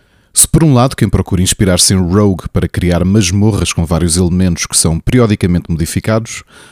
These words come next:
conforme a aleatoriedade a que estão sujeitos, por outro lado quem vai beber inspiração à fonte da trilogia Dark Souls tem como ambição entregar um bom e justo desafio a quem joga. Não sou apreciador de passar pelo tormento que é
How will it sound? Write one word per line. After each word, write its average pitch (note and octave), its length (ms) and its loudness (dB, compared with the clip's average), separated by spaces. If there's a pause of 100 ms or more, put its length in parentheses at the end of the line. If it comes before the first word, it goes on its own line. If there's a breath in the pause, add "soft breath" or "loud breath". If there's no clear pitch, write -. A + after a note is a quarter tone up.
(120 loud breath)
conforme E2+ 420 0
a - 20 0
aleatoriedade F2 680 0
a E2+ 40 0
que - 60 -8
estão E2 180 -4
sujeitos, - 560 -4 (360 loud breath)
por D#3 100 0
outro D#3 160 -2
lado D#3+ 160 2
quem D3+ 140 0
vai C3 180 0
beber A2+ 320 2
inspiração G#2 680 0
à E2+ 80 0
fonte B2 420 -2
da D#2+ 80 -2
trilogia E2+ 480 -2
Dark E2+ 260 -2
Souls G2+ 460 0
tem C3 140 0
como C#3 200 2
ambição B2+ 520 2
entregar A#2+ 360 0
um B2+ 140 2
bom A2 400 0
e G2 80 0
justo F2+ 420 -2
desafio F2 600 -2
a D#2+ 100 -2
quem F2+ 160 0
joga. D#2 380 -2 (1160 soft breath)
Não B2+ 120 2
sou - 160 2
apreciador G#2+ 580 0
de - 100 -8
passar - 380 0
pelo A2 200 -4
tormento A2+ 600 -2
que E2+ 200 -4
é E2 220 0